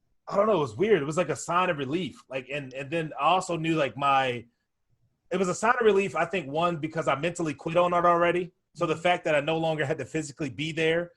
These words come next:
Speaker 1: it stopped reminding me of the fact that I mentally quit. Um, but also, it was like a, it was like a sigh of relief from, like, "Okay,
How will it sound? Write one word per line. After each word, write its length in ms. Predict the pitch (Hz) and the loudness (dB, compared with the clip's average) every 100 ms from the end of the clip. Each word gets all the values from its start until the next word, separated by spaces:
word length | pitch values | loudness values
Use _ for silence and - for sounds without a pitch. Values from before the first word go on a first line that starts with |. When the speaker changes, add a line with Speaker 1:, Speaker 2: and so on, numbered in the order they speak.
| _ _ _ | _ _ _
Speaker 1:
it 140 | 156 - | -2 -2
stopped 360 | - 170 - | 0 0 0
reminding 440 | 147 135 151 156 151 | -4 -2 0 -2 -2
me 80 | 147 | -4
of 100 | 127 | -4
the 80 | |
fact 260 | 131 156 143 | 0 0 0
that 100 | 139 | -2
I 60 | 135 | -2
mentally 380 | 151 151 135 | -4 -6 -8
quit. 280 | 113 139 170 - _ _ _ _ _ | -4 -2 -2 -4 _ _ _ _ _
Um, 420 | 143 139 131 120 117 | 0 2 2 0 0
but 140 | 151 143 | -2 2
also, 760 | 175 196 - 151 127 120 120 _ _ _ _ _ _ | 2 2 2 2 2 -2 -6 _ _ _ _ _ _
it 140 | 175 175 | -4 -2
was 200 | 165 165 | -4 -2
like 280 | 170 160 | -2 -2
a, 400 | 160 143 139 127 143 | -4 -4 -4 -4 -6
it 40 | |
was 120 | 156 | -4
like 120 | 180 156 | -4 -6
a 60 | |
sigh 260 | - 175 170 | -4 -2 -2
of 60 | |
relief 240 | 160 160 160 | -2 -4 -6
from, 120 | 156 | -6
like, 260 | 143 123 - | -4 -4 -4
"Okay, 540 | 180 180 135 117 113 | -4 -2 -2 -4 -10